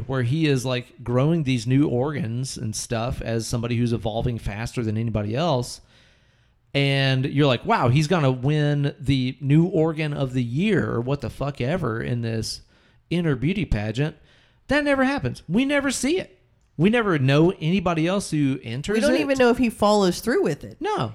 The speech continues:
Speaker 2: He says he's interested in entering it.
Speaker 1: And there's, like, plenty of talk about it where you're like, "This is part of the story, definitely."
Speaker 2: Nope.
Speaker 1: No, that doesn't really happen. I don't know.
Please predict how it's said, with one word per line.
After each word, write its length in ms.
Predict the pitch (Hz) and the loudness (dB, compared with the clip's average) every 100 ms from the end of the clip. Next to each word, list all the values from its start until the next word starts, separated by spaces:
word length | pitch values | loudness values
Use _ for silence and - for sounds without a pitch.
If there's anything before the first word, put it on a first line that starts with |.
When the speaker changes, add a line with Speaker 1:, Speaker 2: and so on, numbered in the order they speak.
| - | -8
Speaker 2:
He 220 | - 254 | -6 -4
says 340 | - 240 220 233 | -2 -2 -2 -4
he's 280 | 202 160 - | -6 -8 -6
interested 800 | 247 320 - 202 - 180 135 117 - _ 190 | -2 -2 0 -2 -2 -6 -6 -10 -18 _ -4
in 140 | 180 | 0
entering 520 | 180 165 - 147 113 | 0 -2 -4 -6 -8
it. 180 | 80 - _ _ _ _ _ - | -16 -20 _ _ _ _ _ -2
Speaker 1:
And 120 | 208 | 2
there's, 220 | 233 226 | 4 4
like, 220 | 226 180 - | 2 0 -2
plenty 420 | 208 294 - 226 | 0 0 0 0
of 120 | 185 | 2
talk 280 | 208 302 190 | 4 4 2
about 240 | 127 117 | 0 -2
it 60 | - | 2
where 80 | 143 | 2
you're 100 | 127 | 2
like, 160 | 120 | 0
"This 280 | 117 139 247 | -4 -2 0
is 140 | 359 - | -2 0
part 280 | 175 151 | 2 2
of 80 | 120 | 0
the 100 | 135 | -6
story, 400 | 131 143 135 170 | -2 0 2 0
definitely." 1120 | 190 330 320 - 185 127 - 120 117 - - - _ _ _ _ _ _ _ | 0 0 0 0 -2 -2 -2 -4 -4 -10 -14 -16 _ _ _ _ _ _ _
Speaker 2:
Nope. 220 | 208 208 - _ _ | -6 -6 -6 _ _
Speaker 1:
No, 680 | 277 302 302 330 339 294 - _ _ _ _ _ | -2 0 2 2 0 -2 -8 _ _ _ _ _
that 200 | 277 330 | -4 2
doesn't 320 | 170 135 135 | 2 2 0
really 220 | 117 110 104 | -2 -2 -2
happen. 500 | 101 - - 127 - _ _ _ _ _ _ _ - _ _ _ _ _ _ _ - | -4 -10 -14 -16 -18 _ _ _ _ _ _ _ -20 _ _ _ _ _ _ _ -6
I 160 | 226 | -2
don't 220 | 320 185 | 0 2
know. 640 | 127 123 120 - - - | 4 2 2 -2 -8 -14